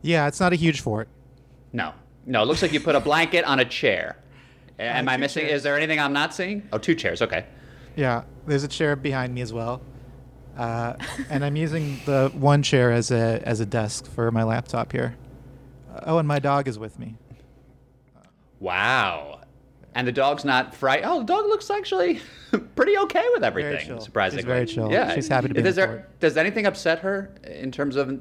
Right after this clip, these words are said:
Speaker 2: environmental stuff, or, or is she generally calm?
Speaker 1: No, she's a very anxious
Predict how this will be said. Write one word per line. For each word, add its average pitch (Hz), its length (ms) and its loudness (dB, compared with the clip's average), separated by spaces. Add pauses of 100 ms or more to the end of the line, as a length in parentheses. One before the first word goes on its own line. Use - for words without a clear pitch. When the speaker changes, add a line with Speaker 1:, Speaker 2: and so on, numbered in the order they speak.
(100)
Speaker 2:
environmental 135 540 0
stuff, 143 360 -2
or, 90 140 -4
or 101 180 -2
is 101 160 -2
she 101 280 -6 (140)
generally 101 400 -2
calm? 80 320 -8 (800)
Speaker 1:
No, 143 400 2
she's 156 220 -2
a 160 80 2
very 139 260 4
anxious 120 640 -2